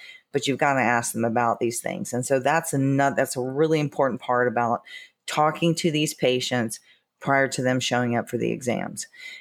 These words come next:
And, uh, that is something critical, 'cause you wanna schedule appropriately with that. Um, and I think that would be, um, and the other thing is, do not hand off, and then I'll, I'll let you guys have your,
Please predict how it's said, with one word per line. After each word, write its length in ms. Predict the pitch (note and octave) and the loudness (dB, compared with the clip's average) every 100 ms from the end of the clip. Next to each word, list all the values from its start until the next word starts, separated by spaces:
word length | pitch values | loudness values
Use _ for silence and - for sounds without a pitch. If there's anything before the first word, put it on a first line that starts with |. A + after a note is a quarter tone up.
| _ | _
And, 260 | - B2+ B2 | 0 2 2
uh, 120 | F#2 | 2
that 260 | A#2+ C#3 C3 | 2 2 2
is 120 | C3+ | 0
something 280 | B2+ C3 B2 | 0 0 -2
critical, 720 | - - D3+ B2+ - A2 B2 - | -2 0 2 2 0 -2 -4 -8
'cause 140 | B2 | -2
you 100 | B2 | 0
wanna 300 | B2 B2+ B2 | 0 0 0
schedule 760 | - - - - D#3+ D3 C#3 A#2+ | -2 -4 -2 0 0 2 2 2
appropriately 840 | B2+ - B2+ A#2+ A#2+ A2 A#2+ A2+ | 0 0 0 0 0 0 0 0
with 280 | A#2+ A#2+ - | 0 -2 -2
that. 360 | G#2+ G#2 F#2+ - - - - - _ | -2 0 -2 -6 -18 -20 -20 -20 _
Um, 260 | C3+ B2 A#2 | -2 0 0
and 120 | - B2+ | 0 0
I 140 | B2 | 0
think 280 | - D3+ C3+ | -2 -2 0
that 180 | C3+ C3 | 2 2
would 180 | C3+ | 0
be, 420 | C3+ C3 C3 B2 A#2+ _ _ _ _ _ _ _ _ _ _ - - | 0 0 0 -2 -6 _ _ _ _ _ _ _ _ _ _ -6 0
um, 260 | D3 D3 | 2 4
and 100 | D3 | 2
the 100 | D3+ | 4
other 160 | D3 D3 | 4 4
thing 220 | D3+ C#3+ | 2 2
is, 160 | C3 B2 | 0 -2
do 240 | B2+ D#3+ | 0 2
not 220 | D#3 C#3+ | 4 2
hand 320 | B2 C3+ B2+ A#2 | 0 0 2 2
off, 280 | G#2 G#2+ - | 2 0 -4
and 200 | C3+ C3 | -2 0
then 80 | C3+ | 2
I'll, 160 | B2 F2+ | 2 2
I'll 140 | B2 | 2
let 200 | B2 - | 0 0
you 80 | A#2+ | 0
guys 260 | A#2 A#2+ | 0 0
have 180 | B2 A#2 | 0 2
your, 200 | A#2+ A2+ | 0 -2